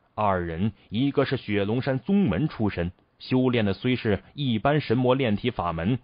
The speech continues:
大力魔入门，却也跨入子府前期。这法门听起来很一般，却比济世的什么未来佛陀经、血魔不灭体这类很霸气的法门要高明不少。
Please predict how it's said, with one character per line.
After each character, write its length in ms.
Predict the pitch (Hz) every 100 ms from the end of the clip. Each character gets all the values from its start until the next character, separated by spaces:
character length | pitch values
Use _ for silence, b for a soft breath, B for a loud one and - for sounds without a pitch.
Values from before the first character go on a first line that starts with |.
| _ -
大 320 | 117 90 85
力 200 | 131 98
魔 280 | 76 80 127
入 160 | 143
门， 260 | 78 73 127 _ _ _ _ _
却 180 | - 113
也 120 | 87
跨 280 | - 131 101
入 140 | 107
子 280 | 98 92 143
府 220 | - 80
前 340 | 78 - 85 139
期。 200 | - 160 _ _ b b
这 120 | - 113
法 220 | 98 95
门 180 | 104 120
听 300 | 165 175 -
起 80 |
来 120 | 85 90
很 240 | - 82
一 60 | 85
般， 200 | 110 120 _ b b
却 160 | - 147
比 120 | 120
济 280 | - 190 -
世 100 | 123
的 80 |
什 160 | 95 90
么 180 | 127 123 b b
未 300 | 120 131 98
来 200 | 90 101
佛 260 | 120 98 120
陀 220 | - 104
经、 240 | 104 156 139 b
血 320 | - - 104 98
魔 240 | 101 143
不 160 | - 156
灭 260 | 220 185
体 200 | - 82
这 160 | - 98
类 160 | 95
很 300 | 82 92 90
霸 300 | 98 202 143
气 120 | 92 101
的 100 | 104
法 220 | 85 80
门 240 | 80 120 B B
要 180 | 87 -
高 240 | - 147 143
明 180 | 104
不 160 | 127 175
少。 260 | - -